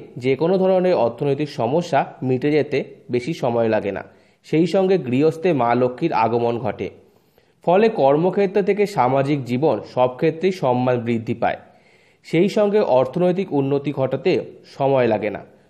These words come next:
তবে এক্ষেত্রে একটা জিনিস মাথায় রাখতে হবে, তা হলো অশ্বত্থ পাতাটি ভালো করে ধুয়ে মানিব্যাগে রাখতে হবে এবং এমনভাবে রাখতে হবে যাতে পাতাটি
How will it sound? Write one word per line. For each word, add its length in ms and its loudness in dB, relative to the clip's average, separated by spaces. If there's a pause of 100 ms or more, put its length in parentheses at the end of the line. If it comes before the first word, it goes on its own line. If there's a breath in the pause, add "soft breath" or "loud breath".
(120)
তবে 220 2
এক্ষেত্রে 600 0
একটা 340 0
জিনিস 340 -2
মাথায় 300 0
রাখতে 300 -2
হবে, 240 -6 (240)
তা 140 2
হলো 240 2
অশ্বত্থ 520 -2
পাতাটি 500 0 (180)
ভালো 300 2
করে 280 2
ধুয়ে 320 0 (480 loud breath)
মানিব্যাগে 500 2
রাখতে 360 0
হবে 260 -2 (180)
এবং 200 0 (100)
এমনভাবে 600 0
রাখতে 420 0
হবে 280 2 (580 soft breath)
যাতে 200 2
পাতাটি 500 0